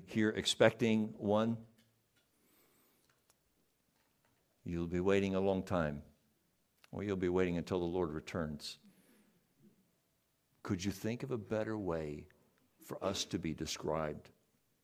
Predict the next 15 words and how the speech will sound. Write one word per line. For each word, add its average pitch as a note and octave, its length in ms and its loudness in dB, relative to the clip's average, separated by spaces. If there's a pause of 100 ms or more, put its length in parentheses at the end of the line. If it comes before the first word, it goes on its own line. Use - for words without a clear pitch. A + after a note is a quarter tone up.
(2750)
Church - 320 -2
had F2 240 -6
peace, - 500 -8 (600)
was F2+ 160 -2
being E2 260 -2
built D#2+ 320 0
up. A2+ 280 -2 (960)
We're F2+ 120 4
walking F#2 460 0
in F2+ 100 -2
the E2 80 -2
fear - 220 -4
of D#2+ 100 -4
the G2 60 -2
Lord A2+ 460 0